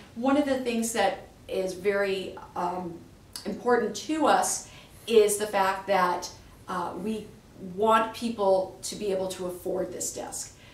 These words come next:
Whether it's for your own home office, whether you're outfitting several of your employees, uh, we want, we want the world <laughs> to have the ability to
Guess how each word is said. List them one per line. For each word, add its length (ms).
Whether 420
it's 260
for 160
your 320
own 340
home 360
office, 560
whether 240
you're 340
outfitting 680
several 440
of 80
your 220
employees, 800
uh, 300
we 140
want, 400
we 160
want 420
the 80
world 580
<laughs> 160
to 760
have 280
the 140
ability 680
to 580